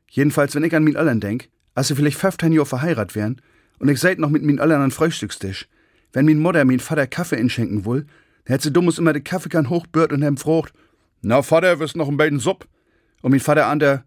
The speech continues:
„Jo, Mutter, schenk mir doch noch wat in.“ Und an End, wär min Öllern zweiundfünfzig Jahre verheiratet, du hätt Mutter immer bloß de Kaffeekann hochbürt und muckt, „Äh!“ Und Vater an der, „Äh!“ Und sie schenk ihm in.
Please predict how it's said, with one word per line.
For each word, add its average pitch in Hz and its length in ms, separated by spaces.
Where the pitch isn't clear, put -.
„Jo, 196 320
Mutter, 135 380
schenk 185 260
mir 160 80
doch 151 100
noch 151 140
wat 160 100
in.“ 117 240
Und 107 140
an 117 160
End, 123 360
wär 117 120
min 120 120
Öllern 123 260
zweiundfünfzig 135 600
Jahre 92 100
verheiratet, 101 540
du 123 120
hätt 135 80
Mutter 160 200
immer 156 140
bloß 151 200
de 143 80
Kaffeekann 147 500
hochbürt 143 440
und 131 140
muckt, 147 300
„Äh!“ 262 300
Und 120 140
Vater 139 280
an 139 120
der, 139 260
„Äh!“ 262 180
Und 107 140
sie 107 100
schenk 117 240
ihm 113 140
in. 95 200